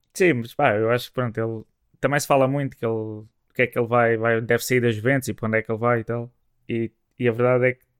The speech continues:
tanto ele como o Real hoje em dia devem estar arrependidos da saída dele e de, pronto, não, não renovaram com ele, ele saiu. Agora, pá,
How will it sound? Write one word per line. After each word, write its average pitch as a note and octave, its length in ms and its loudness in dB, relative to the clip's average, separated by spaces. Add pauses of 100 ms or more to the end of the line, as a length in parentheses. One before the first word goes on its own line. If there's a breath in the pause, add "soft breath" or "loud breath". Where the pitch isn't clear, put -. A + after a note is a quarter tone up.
(140)
tanto C3 240 0
ele C3+ 100 2
como C3+ 220 -2
o A#2+ 40 -2
Real C3 240 6
hoje C3 160 2
em C3 40 0
dia B2+ 140 4
devem B2+ 180 2
estar C3 180 2
arrependidos A#2+ 540 -4
da A#2 140 2
saída A#2 380 2
dele A2+ 360 2
e G2 40 -10
de, G2+ 120 -18 (400)
pronto, A#2 180 -2
não, G2 160 -6
não G#2 120 -2
renovaram A2+ 360 -2
com A#2+ 80 -6
ele, B2+ 140 2
ele A#2+ 100 -4
saiu. A2 260 -12 (1080)
Agora, A2 200 -2
pá, - 240 -4